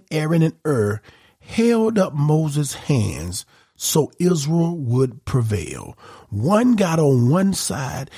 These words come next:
and held up his hands, and the other got on the other side.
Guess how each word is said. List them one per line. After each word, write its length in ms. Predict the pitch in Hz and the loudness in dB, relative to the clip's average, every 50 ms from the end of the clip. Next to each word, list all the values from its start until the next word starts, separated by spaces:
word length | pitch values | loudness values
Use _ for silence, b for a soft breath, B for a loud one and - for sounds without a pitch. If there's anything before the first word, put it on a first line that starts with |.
| B B B | B B B
and 180 | - 127 117 107 | 0 0 2 2
held 380 | 101 123 147 160 156 160 147 151 | 4 4 2 2 2 0 0 -2
up 120 | 139 147 | -2 -2
his 120 | 135 120 | -2 -2
hands, 500 | 113 104 - 151 151 156 160 160 160 147 - B B B B B - | -2 0 0 0 0 0 0 -2 -4 -4 -8 B B B B B -2
and 200 | 123 117 110 107 | 0 2 2 2
the 80 | - - - | 0 -2 -2
other 420 | - 147 175 185 170 180 196 185 185 | 0 2 2 2 2 0 0 -2 -2
got 300 | 151 147 139 139 139 139 | -2 -2 -2 0 2 2
on 160 | 139 135 139 | 2 2 2
the 180 | 143 156 151 - - | 2 0 -2 -2 -2
other 280 | 107 104 85 82 98 | -4 -4 -4 -4 -6
side. 540 | 104 - - - - - - - 52 - - | -6 -6 -8 -10 -10 -12 -14 -14 -14 -16 -18